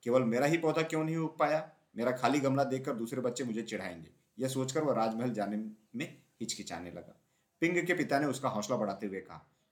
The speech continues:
"तुमने हमेशा सबसे अच्छे पौधे उगाए हैं, इस बार भी तुमने अपनी पूरी कोशिश की, बस यही काफी है।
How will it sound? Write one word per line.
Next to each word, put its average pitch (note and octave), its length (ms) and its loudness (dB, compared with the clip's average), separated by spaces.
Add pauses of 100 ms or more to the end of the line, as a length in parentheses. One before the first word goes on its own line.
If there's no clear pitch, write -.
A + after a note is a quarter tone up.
"तुमने E3 220 2
हमेशा C#3+ 360 4
सबसे C3+ 260 -2
अच्छे B2 220 -2
पौधे G2+ 240 -4
उगाए F#2 300 -10
हैं, E2 140 -20 (240)
इस A#2 140 -2
बार C#3+ 200 8
भी D#3 80 4
तुमने B2+ 220 0
अपनी A#2 200 -2
पूरी G2+ 260 -6
कोशिश A2+ 340 -6
की, - 180 -14 (240)
बस C#3+ 220 2
यही A#2 160 4
काफी F2+ 340 -4
है। - 140 -18